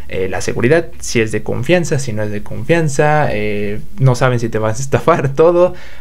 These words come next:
Además de que a veces los precios son muy, pero muy altos para tener un control personalizado o un control profesional. Y aquí Extreme Raid es donde aparece, ofreciéndonos carcasas, botones, joystick, pu-,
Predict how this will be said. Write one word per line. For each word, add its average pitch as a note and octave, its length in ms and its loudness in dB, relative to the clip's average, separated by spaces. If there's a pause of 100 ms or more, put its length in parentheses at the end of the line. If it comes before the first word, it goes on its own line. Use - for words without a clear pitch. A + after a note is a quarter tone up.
(120)
Además D3+ 440 2
de F3+ 100 4
que D#3 120 4
a D#3 60 6
veces F3 240 2
los D3 160 2
precios E3+ 400 4
son D#3+ 380 2
muy, F3+ 680 4 (100)
pero C#3 220 4
muy C3+ 440 6
altos C3+ 500 2
para G#2+ 240 -2
tener A#2 240 0
un A#2 160 0
control A#2 420 0
personalizado A#2+ 800 2 (180)
o - 100 0
un A#2+ 140 2
control B2+ 560 2 (180)
profesional. G#2 840 -2 (400)
Y G#2 100 0
aquí A#3+ 440 2
Extreme D#3+ 400 2
Raid F3+ 120 6
es F3+ 120 6
donde D#3 200 4
aparece, C3+ 600 2
ofreciéndonos E3+ 880 2 (380)
carcasas, D3 760 0
botones, B2 840 2
joystick, A#2 540 2
pu-, - 240 -4